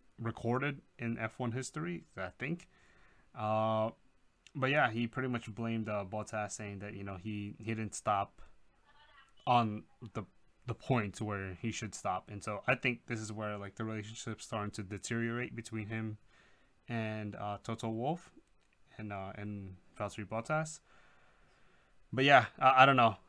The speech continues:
Uh, it seems like Bottas doesn't, he's not really motivated to, to show up and do his best for the team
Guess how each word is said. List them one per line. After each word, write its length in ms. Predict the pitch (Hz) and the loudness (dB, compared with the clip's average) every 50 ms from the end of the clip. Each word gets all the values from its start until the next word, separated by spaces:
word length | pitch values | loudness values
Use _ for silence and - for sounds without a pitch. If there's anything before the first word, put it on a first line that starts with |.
| - - | -6 0
Uh, 300 | 131 123 127 123 120 123 - | 2 4 6 4 4 2 0
it 80 | 131 123 | -2 -2
seems 320 | - - 170 170 170 151 | 4 6 8 8 8 6
like 220 | 165 151 127 104 | 4 4 4 4
Bottas 560 | 110 131 131 127 - 131 127 127 120 - - 131 | 4 4 4 4 4 2 2 2 2 -2 -4 -2
doesn't, 400 | 123 127 123 113 120 123 - - | 0 0 0 0 -2 -4 -4 -6
he's 240 | - 113 120 127 131 | -6 -6 -6 -2 2
not 200 | 147 143 139 131 | 2 2 2 2
really 240 | 123 127 123 123 120 | 0 0 2 2 2
motivated 680 | 113 113 120 123 120 120 110 120 120 117 117 113 107 | 2 2 2 2 2 2 2 2 2 2 2 0 -2
to, 400 | - - 117 110 107 104 101 92 - - - - - - - - | -2 -2 -2 0 0 -2 -4 -6 -8 -12 -20 -20 -20 -20 -14 -8
to 100 | - 120 | -6 -6
show 360 | - - - 120 117 110 110 | -4 -2 -2 0 0 0 2
up 280 | 110 113 113 - _ - - - - - - - _ | 2 0 0 -2 _ -12 -12 -12 -12 -16 -20 -14 _
and 680 | - 101 98 98 101 101 101 101 98 98 101 98 95 - - _ - 113 | -8 -6 -6 -6 -6 -6 -6 -6 -6 -6 -8 -8 -10 -14 -14 _ -8 -2
do 160 | 110 117 113 | 0 0 0
his 180 | 110 117 107 92 | 0 -2 -4 -4
best 300 | - 104 107 117 - - | -4 -4 -4 -4 -4 -4
for 120 | - 156 | -4 -4
the 60 | 151 | -4
team 360 | 147 - - 170 165 170 165 | -4 -4 -2 -2 0 0 -2